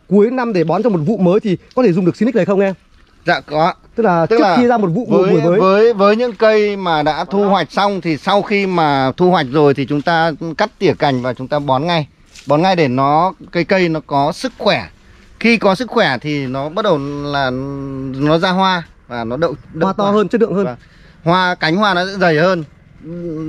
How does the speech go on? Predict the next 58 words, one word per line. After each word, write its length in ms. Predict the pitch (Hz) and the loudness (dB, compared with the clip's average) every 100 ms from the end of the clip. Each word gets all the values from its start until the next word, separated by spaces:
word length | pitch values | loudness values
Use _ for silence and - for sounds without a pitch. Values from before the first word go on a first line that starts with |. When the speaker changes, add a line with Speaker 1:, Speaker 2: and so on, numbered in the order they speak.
| 160 | -2
Speaker 2:
đảm 200 | 175 143 | -2 0
bảo 200 | 156 135 | 0 -2
cái, 180 | 110 160 156 | -4 -8 -6
cái 120 | 165 | -6
lượng 460 | 165 180 185 220 - 170 | -6 -4 0 0 0 -2
người, 360 | 175 170 156 147 | 2 2 2 -2
à, 240 | 135 151 | -4 -4
lượng 360 | 156 165 185 165 | -2 -2 -2 -2
cái, 360 | 160 165 190 175 | -2 -2 -4 -4
cái 120 | 175 | -2
hoa 320 | 185 196 180 | 2 2 0
đấy, 140 | 151 151 | -2 -2
Speaker 1:
Chất 80 | 233 | -2
lượng. 80 | 208 | -2
Speaker 2:
cái, 60 | |
cái 120 | 170 180 | -6 -4
quả 220 | 165 123 | -2 -2
đấy 180 | 123 156 | -2 -2
nó, 180 | 151 | -4
nó 140 | 160 160 | -4 -4
sẽ 200 | 170 147 | -6 -6
được 220 | 170 160 - 139 131 | -4 -6 -6 -6 -2
Speaker 1:
Sai 120 | 180 | 0
hơn. 160 | 180 175 - | 2 0 -6
Speaker 2:
sai 260 | - 180 175 | -8 -2 0
hơn. 160 | 175 156 | 0 -2
Speaker 1:
Quả 140 | 143 | -4
chất 160 | 123 160 | -2 0
lượng 100 | 190 | 2
hơn, 100 | 175 | 2
Speaker 2:
Vâng, 120 | 127 - | 0 -4
Speaker 1:
đậu 140 | 175 175 | -4 0
Speaker 2:
quả 100 | 165 | 2
Speaker 1:
dễ 60 | |
Speaker 2:
chất 60 | 214 | 2
Speaker 1:
hơn. 80 | 196 | 0
Speaker 2:
lượng 120 | 143 | -4
hơn. 120 | 143 - - | -12 -16 -12
Bởi 100 | 147 | -2
vì 120 | 160 | 2
cái 120 | 202 170 | 2 2
cây 220 | 262 247 | 2 0
nó 60 | |
khỏe 340 | 220 247 196 127 | 0 0 0 -2
thì 100 | 160 | -6
nó 160 | 156 170 | -6 -6
có 140 | 214 | -6
thể 180 | 214 139 | -4 -4
là 220 | 139 139 | -2 -2
đưa 360 | 170 185 185 175 | 2 2 2 0
dinh 200 | 180 165 | -2 -2
dưỡng 220 | 202 214 | -2 -2
lên 200 | 220 180 - - - | -4 -6 -10 -20 -8
nuôi 360 | 180 190 185 160 | 0 2 2 -2
cho 160 | 151 143 | -8 -10
cái 200 | 139 156 | -10 -8
quả 200 | 170 120 | -4 -2
đấy. 160 | 98 | -2